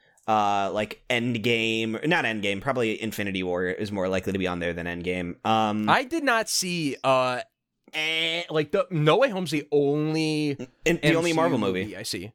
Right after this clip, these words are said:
Speaker 1: Interesting. Okay. Uh, yeah, but Dark Knight's definitely, Dark Knight's
Speaker 2: Dark
Speaker 1: probably still
Speaker 2: Knight was
Speaker 1: top
Speaker 2: number
Speaker 1: ten.
Speaker 2: four.
Speaker 1: Yeah, definitely top ten still. Joker is, like, number twenty-five, I believe, or something like that.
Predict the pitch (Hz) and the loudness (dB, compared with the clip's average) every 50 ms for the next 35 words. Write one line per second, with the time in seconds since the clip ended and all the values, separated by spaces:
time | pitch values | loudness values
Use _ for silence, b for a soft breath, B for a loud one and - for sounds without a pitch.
0 | _ _ - 160 156 147 - 117 104 - - 92 87 87 - 151 151 139 143 113 | _ _ 0 0 0 2 2 0 0 0 -2 -6 -6 -2 0 0 0 2 2 2
1 | 107 107 - - 165 180 190 147 135 127 - - 196 180 175 - 160 139 127 120 | 0 0 2 2 2 4 4 2 2 0 0 2 2 2 2 2 2 2 0 0
2 | - - 131 120 - 123 123 117 113 127 165 208 208 190 180 127 - 175 180 190 | 0 0 -2 0 0 0 0 0 2 2 0 2 2 0 0 4 4 4 4 4
3 | 190 208 196 190 180 180 156 - 165 160 147 156 - - 143 127 123 117 113 - | 2 2 2 2 2 2 0 2 2 2 2 0 0 0 -2 0 -2 -2 -6 -10
4 | - - _ _ _ _ _ - 127 131 101 90 98 120 139 131 156 160 151 151 | -16 -20 _ _ _ _ _ -2 0 0 0 0 0 0 0 0 2 0 0 0
5 | 143 123 107 - 120 110 107 101 - 104 101 101 B B 170 B 120 165 165 185 | -2 -4 -2 -2 -4 -4 -4 -4 -4 -4 -4 -4 B B -4 B 4 4 4 4
6 | 180 - 185 175 160 139 127 135 117 135 135 123 117 - - 117 110 101 98 - | 4 2 2 2 2 2 0 -2 0 0 0 0 0 -2 -2 -4 -4 -4 -4 -2
7 | 104 98 95 95 95 90 85 85 85 85 85 82 85 90 87 - 82 85 87 85 | 0 0 2 0 0 -4 -6 -6 -8 -8 -10 -10 -10 -10 -10 -10 -10 -10 -12 -12
8 | - 90 87 85 80 - | -10 -10 -10 -10 -12 -14